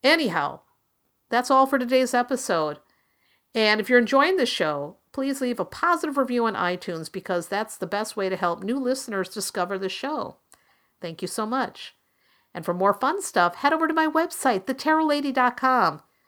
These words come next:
You're gonna find lots of resources about tarot and astrology, including free monthly forecasts and horoscopes and lots more.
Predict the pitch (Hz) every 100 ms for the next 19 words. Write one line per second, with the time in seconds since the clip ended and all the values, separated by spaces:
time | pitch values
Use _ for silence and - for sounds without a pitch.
0 | _ _ - 190 214 202 180 175 226 254
1 | 302 311 311 285 277 269 226 175 - 220
2 | 240 269 - - 240 262 311 294 - 302
3 | 311 220 185 160 156 _ _ _ _ _
4 | - 254 294 403 330 269 294 302 269 262
5 | 269 254 202 196 220 190 - 185 170 160
6 | - 160 151 - 165 165 156 - 160 143
7 | 127 -